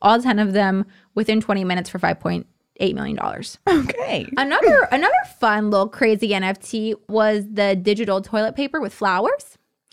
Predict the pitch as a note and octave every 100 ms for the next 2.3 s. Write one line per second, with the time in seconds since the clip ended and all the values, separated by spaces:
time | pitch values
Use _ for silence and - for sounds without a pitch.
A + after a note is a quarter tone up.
0 | - - D#4 G5+ A#3 G#3+ G3+ - - -
1 | - D4+ B4+ A#4 G#3+ G3 A#3+ G#4 - -
2 | A#3+ A#3+ C4